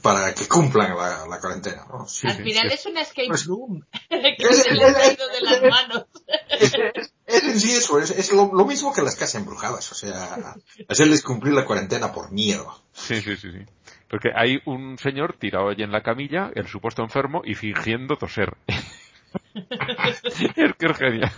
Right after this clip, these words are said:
Speaker 3: es genial. Bueno, el tercero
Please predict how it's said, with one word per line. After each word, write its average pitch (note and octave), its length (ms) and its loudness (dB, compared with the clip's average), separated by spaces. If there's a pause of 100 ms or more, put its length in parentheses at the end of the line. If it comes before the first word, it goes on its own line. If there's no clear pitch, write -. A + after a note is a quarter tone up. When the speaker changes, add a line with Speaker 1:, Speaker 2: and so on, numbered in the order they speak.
(100)
Speaker 3:
es - 160 -4
genial. F2 400 -8 (2250)
Bueno, C3 240 2
el A#2+ 200 2
tercero F3 640 2